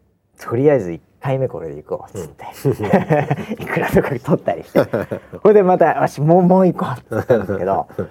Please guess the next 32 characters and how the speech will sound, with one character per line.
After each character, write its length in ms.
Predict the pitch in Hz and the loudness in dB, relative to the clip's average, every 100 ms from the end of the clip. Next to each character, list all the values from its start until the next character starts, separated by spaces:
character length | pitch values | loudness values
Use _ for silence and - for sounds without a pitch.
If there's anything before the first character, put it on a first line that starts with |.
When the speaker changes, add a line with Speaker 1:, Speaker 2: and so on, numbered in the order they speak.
| _ | _
Speaker 2:
<laughs> 240 | _ _ | _ _
Speaker 1:
ま 440 | 123 131 185 220 214 | -6 0 2 2 0
あ、 60 | |
そ 140 | 185 170 | -2 -2
ん 60 | |
な 80 | 156 | -2
食 160 | 147 156 | 2 2
え 60 | |
な 80 | 113 | 0
い 20 | |
ね。 60 | - - - - - - - - - - - 95 _ - _ - - - - - | -4 -10 -8 -14 -10 -12 -10 -16 -16 -20 -20 -20 _ -20 _ -20 -16 -16 -12 -2
全 500 | 147 120 127 139 131 | 0 2 -2 -2 -4
然 340 | 113 123 120 | -2 -2 -2
食 220 | - - | -10 -4
え 80 | 110 | -2
な 120 | 92 | -2
か 80 | 80 | -8
っ 60 | - - | -14 -14
た 80 | - | -16
っ 60 | |
す 220 | - - - | -16 -20 -20
ね。 60 | - | -10
Speaker 2:
あ 720 | 90 90 90 82 80 82 80 | -6 -4 -4 -8 -8 -8 -8
ー、 40 | 82 | -6
Speaker 1:
あ 40 | |
と、 0 | |
Speaker 2:
そ 60 | 110 | -4
う 40 | 90 | -4
な 60 | |
ん 20 | 73 | -6
だ。 60 | |
Speaker 1:
タ 100 | 107 | -12